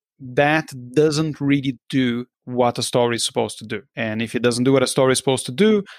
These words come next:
you don't remember it as well, and it's, uh, it's less likely to drive you to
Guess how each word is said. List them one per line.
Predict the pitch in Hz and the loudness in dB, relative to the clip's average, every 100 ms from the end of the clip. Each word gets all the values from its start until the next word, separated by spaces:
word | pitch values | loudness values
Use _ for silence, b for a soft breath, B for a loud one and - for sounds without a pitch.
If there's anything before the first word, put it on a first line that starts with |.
| B | B
you | 135 135 | -2 2
don't | 131 127 120 - - | 2 0 -2 -8 -12
remember | 127 120 143 165 156 | -6 0 2 4 2
it | 151 | 2
as | 147 131 | 0 2
well, | 139 143 139 135 - | 2 4 2 -2 -6
and | 117 | -4
it's, | 113 | -2
uh, | 123 139 | -2 -2
it's | 131 113 - | -6 -8 -8
less | 113 120 117 123 | -2 -2 -2 -2
likely | 117 117 117 | -2 -2 -8
to | 117 | -12
drive | - 113 107 | -2 -2 -2
you | 117 | -8
to | - | -18